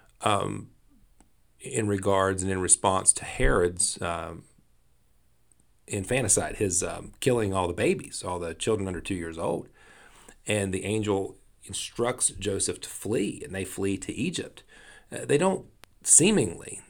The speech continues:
the scripture doesn't indicate at all that Joseph or Paul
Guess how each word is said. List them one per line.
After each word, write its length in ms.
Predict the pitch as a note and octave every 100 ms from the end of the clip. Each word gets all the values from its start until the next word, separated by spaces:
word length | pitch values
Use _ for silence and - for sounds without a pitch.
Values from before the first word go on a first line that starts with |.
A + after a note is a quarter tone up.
| -
the 120 | -
scripture 380 | - A#2+ A2 G#2+
doesn't 260 | G#2 F#2+ F#2+
indicate 460 | G#2 B2 - F#2
at 60 | F2
all 240 | G#2 A#2
that 200 | E2+ - - - - - -
Joseph 580 | G#2+ A2 - G#2+ G#2
or 160 | - - -
Paul 560 | A#2+ A2 G2+ G2+ G2+